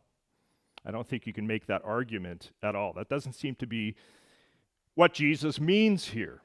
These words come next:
Nor does he mean, unless we repent, we too are going to die,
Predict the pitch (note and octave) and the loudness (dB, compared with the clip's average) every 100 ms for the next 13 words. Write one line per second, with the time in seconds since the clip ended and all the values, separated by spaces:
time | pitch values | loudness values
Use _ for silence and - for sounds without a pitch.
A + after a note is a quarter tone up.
0 | _ B2+ D#3+ A3 D#4+ D#4+ A#3 F3+ - D#3+ | _ 0 8 10 12 10 10 8 6 0
1 | C3+ A#2 F#2+ F2 B2+ G3 - _ _ _ | 0 -2 -4 -6 -6 -6 -10 _ _ _
2 | _ _ _ _ _ _ _ _ _ _ | _ _ _ _ _ _ _ _ _ _
3 | _ _ _ _ _ _ _ _ _ D#3 | _ _ _ _ _ _ _ _ _ 6
4 | D#3+ D#3 G3+ G#3+ - G3 F#3 F3+ - D#3 | 6 8 8 8 0 2 4 2 2 0
5 | C#3 C3 - - - G2 E3 G#3+ - - | 2 0 -8 -18 -20 -2 4 4 4 4
6 | G3+ D3 F#2+ G2 B2+ _ _ _ _ _ | 4 4 0 -6 -10 _ _ _ _ _
7 | _ _ _ _ _ C#3 D3 C3+ D3 C#3 | _ _ _ _ _ 4 4 4 0 -2
8 | B2 C#3 B2+ G#2 - G2+ G#2 D3+ D3+ F2 | -2 -2 -2 -4 -10 -20 4 8 8 6
9 | B1+ | 0